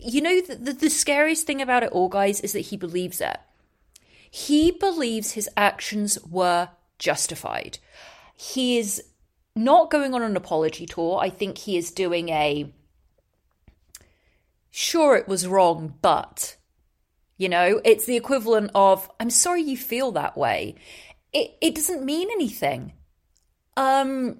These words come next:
he talks about how Ariana,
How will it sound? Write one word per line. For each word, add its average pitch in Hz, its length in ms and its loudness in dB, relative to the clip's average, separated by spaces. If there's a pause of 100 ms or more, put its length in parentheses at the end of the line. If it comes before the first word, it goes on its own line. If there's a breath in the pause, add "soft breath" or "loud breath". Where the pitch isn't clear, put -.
(140)
he - 220 -6
talks - 520 -4
about 240 420 0
how 233 280 -2
Ariana, 214 960 2